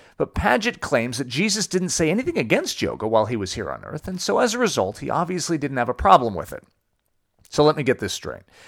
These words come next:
We are going to remove the ideas of sin, the flesh, judgment to come, hell, holiness, and purity from the Christian discussion, things that Jesus did speak explicitly about,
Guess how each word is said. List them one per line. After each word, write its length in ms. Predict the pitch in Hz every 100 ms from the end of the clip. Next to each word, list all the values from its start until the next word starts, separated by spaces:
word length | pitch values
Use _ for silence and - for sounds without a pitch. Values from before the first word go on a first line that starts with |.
| - - -
We 120 | 196
are 60 | 269
going 220 | 233 220
to 100 | 160
remove 320 | 160 160 202
the 140 | 170 156
ideas 340 | 139 147 123
of 120 | 117
sin, 420 | - - 120 73
the 60 | 110
flesh, 560 | - - 151 92 - - _ -
judgment 340 | 202 180 202
to 80 | 185
come, 240 | 143 98 117
hell, 360 | 170 151 131
holiness, 500 | 131 180 175 151 -
and 100 | 117
purity 380 | - - 175 117
from 160 | - 135
the 40 |
Christian 360 | - 165 - 123
discussion, 680 | 101 - 139 - 58 135
things 260 | - 208 151
that 80 | 131
Jesus 420 | 120 160 127 104
did 280 | 117 302 311
speak 300 | - 127 107
explicitly 600 | 87 - 110 - 60 80
about, 340 | 62 52 -